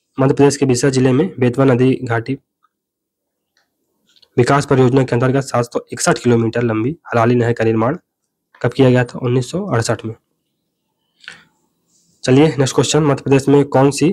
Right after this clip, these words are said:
निम्नलिखित में से कौन सी मध्य प्रदेश और महाराष्ट्र की संयुक्त परियोजना है?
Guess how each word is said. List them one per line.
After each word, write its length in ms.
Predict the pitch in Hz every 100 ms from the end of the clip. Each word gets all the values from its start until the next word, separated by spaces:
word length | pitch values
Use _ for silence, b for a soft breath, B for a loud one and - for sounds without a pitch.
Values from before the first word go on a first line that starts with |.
| - _ _ _ _ _ _ _ _ _ _ - -
निम्नलिखित 360 | 135 143 147 143
में 80 | 135
से 120 | 147
कौन 240 | 127 135
सी 120 | -
मध्य 180 | 131 127
प्रदेश 260 | - 127 127
और 80 | 123
महाराष्ट्र 420 | 120 120 127 -
की 100 | 180 b b b
संयुक्त 360 | - 135 135 -
परियोजना 360 | 113 107 110
है? 100 | 107